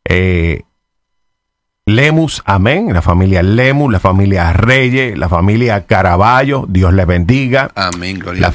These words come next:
Speaker 1: familia Roldán, la familia Salguero, gloria a Dios.
Speaker 2: Mm.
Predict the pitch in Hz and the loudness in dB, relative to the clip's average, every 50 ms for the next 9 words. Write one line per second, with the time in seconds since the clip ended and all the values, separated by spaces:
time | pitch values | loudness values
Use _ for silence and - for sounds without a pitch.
0 | 98 90 95 110 117 120 123 117 104 104 98 - 95 92 92 87 87 90 98 117 | 2 2 2 2 2 2 2 2 2 0 0 0 0 0 2 2 2 2 2 2
1 | 127 131 127 135 143 139 127 104 90 - 101 87 85 90 98 101 95 95 98 101 | 4 4 2 2 0 0 0 0 0 0 0 0 2 2 2 2 2 2 0 0
2 | 98 95 92 90 82 73 65 - - - - 76 78 80 90 110 131 131 131 127 | 2 0 0 0 0 -2 -4 -6 -6 -4 -2 -2 -2 0 0 2 2 2 2 2
3 | 131 139 147 - _ _ _ _ _ _ _ - 87 87 92 98 101 98 95 92 | 0 -2 -4 -6 _ _ _ _ _ _ _ -2 0 2 2 2 2 2 2 2
4 | 92 87 85 101 117 131 143 143 135 - 120 104 101 | 2 2 2 2 2 2 2 0 0 -2 -2 -6 -8